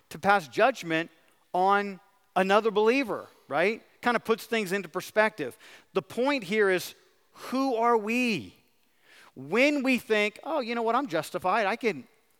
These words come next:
I can be critical and nasty and negative, and I can go after people and, and judge them and condemn them," then you have an inflated view of yourself. Because you feel like you're superior, they're inferior.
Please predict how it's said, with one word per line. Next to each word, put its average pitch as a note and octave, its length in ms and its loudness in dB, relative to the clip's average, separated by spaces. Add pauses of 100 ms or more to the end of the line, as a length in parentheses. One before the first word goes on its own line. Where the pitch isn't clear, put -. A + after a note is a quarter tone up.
(140)
I - 80 -4
can B3 100 -10
be A#3 80 -4
critical G3 460 0
and C#3 100 -4
nasty F#3 540 -4
and A#2+ 140 -6
negative, F#3 500 -2
and D3+ 80 -6
I F#3 80 0
can G3+ 80 -10
go D#3 160 -4
after F3+ 260 -2
people G#3 440 -4
and, D3+ 120 -6 (300)
and G#2+ 80 -14
judge E3+ 380 2
them G#3 360 2
and B2+ 160 -4 (520)
condemn F3+ 480 2
them," A3+ 360 0 (220)
then E3+ 160 0
you G3 140 -4
have F#3+ 320 4
an E3 100 -6
inflated F#3+ 800 -2
view F3 640 -8 (280)
of B2+ 140 -6
yourself. - 640 -12 (880)
Because D3 320 -2
you A3+ 100 0
feel F#3 220 -2
like D#3+ 200 0
you're E3+ 120 -6
superior, F3+ 560 -4
they're D#3+ 160 -2
inferior. F3 540 -4